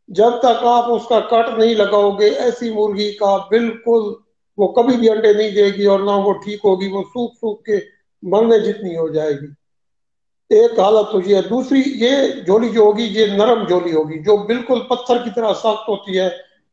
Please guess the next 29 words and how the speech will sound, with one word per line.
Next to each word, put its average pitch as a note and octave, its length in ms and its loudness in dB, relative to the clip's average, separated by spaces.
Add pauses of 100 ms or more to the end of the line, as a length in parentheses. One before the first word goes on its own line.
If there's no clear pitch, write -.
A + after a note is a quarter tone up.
(140)
उस B3+ 180 2
झोली A3+ 340 4
में A3+ 220 4
नीचे A#3 320 -2
सिर्फ G#3+ 320 -4
चर्बी B3 340 0
बन F3 280 0
जाती F3 360 -4
है। D#3 120 -4 (400)
मुर्गी A#3+ 380 2
को G#3 200 4
ज्यादा A3+ 320 4
प्रोटीन A3 640 -2
दी G#3+ 160 -2
आपने, G#3 420 2 (540)
तो A3+ 100 4
बुढ़ी A3 360 2
मुर्गी A3 400 2
है, G#3+ 220 4
तो A3+ 140 0
उसकी G#3+ 440 -6
बच्चेदानी G#3+ 640 0
जो G3+ 180 0
है G3 160 4
ना, G3 160 -2
यूट्रस G3+ 380 0
जिसको F3+ 280 -6
कहते F3+ 220 -2
हैं, F3+ 60 -16